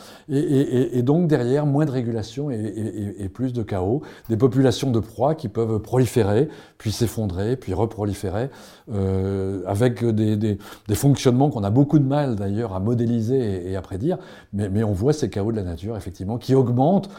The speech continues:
Alors souvent c'est des épisodes qu'on connaissait déjà, mais ils deviennent plus fréquents, plus intenses, plus, plus étendus, euh, et, et, et ça, ça ne peut aller qu'en augmentant avec le changement climatique.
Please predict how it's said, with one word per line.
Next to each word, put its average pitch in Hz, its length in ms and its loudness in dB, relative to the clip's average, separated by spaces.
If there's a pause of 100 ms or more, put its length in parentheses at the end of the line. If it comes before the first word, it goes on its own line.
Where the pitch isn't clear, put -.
(320)
Alors - 220 -14
souvent 107 260 -6
c'est 85 220 -8
des 87 340 -8
épisodes 95 380 -6
qu'on 90 80 -10
connaissait 123 480 0
déjà, 104 380 0 (260)
mais 101 100 -2
ils 104 60 0
deviennent 101 340 -2
plus - 160 -6
fréquents, 92 520 -4
plus 98 260 -6
intenses, 101 560 -8
plus, 95 340 -4
plus 92 240 -4
étendus, 98 540 -6
euh, 117 60 -6 (600)
et, 95 60 -4
et, 92 420 -8
et 90 60 -6
ça, 123 160 0
ça 107 180 -4
ne 101 120 -4
peut 107 140 -4
aller 104 200 -2
qu'en 92 240 -6
augmentant 85 320 -10
avec 95 140 -10
le 85 60 -10
changement 87 280 -12
climatique. 82 560 -14